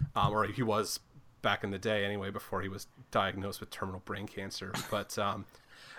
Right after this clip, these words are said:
The Inevitability of Death is my track of choice on this album. And it's probably the more straight ahead rocker on there, but it's just, like,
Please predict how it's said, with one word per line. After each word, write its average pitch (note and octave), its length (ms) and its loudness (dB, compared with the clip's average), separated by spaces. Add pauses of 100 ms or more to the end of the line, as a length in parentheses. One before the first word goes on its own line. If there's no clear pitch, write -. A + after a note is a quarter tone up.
The C#3+ 80 10
Inevitability C3 580 8
of G2+ 100 -2
Death G#2+ 360 0
is B2+ 140 0
my B2+ 280 4 (180)
track B2+ 260 6
of C3 80 -8
choice C3+ 380 2
on C3 140 4
this C3 140 0
album. C3+ 340 4 (440)
And A#2+ 80 4
it's B2+ 100 6
probably G#3 180 12
the E3+ 80 8
more C#3 200 10
straight B2+ 320 8
ahead A#2 240 8
rocker G#2+ 380 8
on C#3 140 10
there, D#3 240 6
but C3+ 180 4
it's A2+ 120 0
just, C3 220 2
like, A2+ 380 6